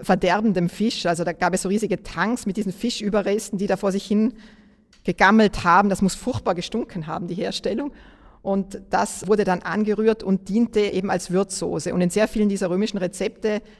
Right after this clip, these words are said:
wird empfohlen, dass man dieses Garum dazu gibt. Also das hatte dann alles diesen Geschmack dieser Fischsoße. War sicher sehr eigen,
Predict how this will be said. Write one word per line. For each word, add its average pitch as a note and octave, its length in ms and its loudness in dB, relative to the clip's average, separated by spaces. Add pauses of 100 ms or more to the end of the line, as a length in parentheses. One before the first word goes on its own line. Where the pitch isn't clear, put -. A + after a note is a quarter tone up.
(120)
wird G3+ 200 0
empfohlen, G3 400 2
dass - 140 0
man G#3 100 4
dieses F#3+ 240 -4
Garum F#3+ 420 2
dazu E3 340 -2
gibt. D#3+ 280 -6
Also E3 140 -4
das F3 180 -4
hatte G3 160 0
dann F#3 160 -2
alles G3+ 260 -2
diesen F3+ 220 -6
Geschmack F#3 360 -8
dieser F3+ 180 -4
Fischsoße. - 760 -4
War F#3+ 340 2
sicher G#3 260 -4
sehr F#3 220 -2
eigen, A3 480 0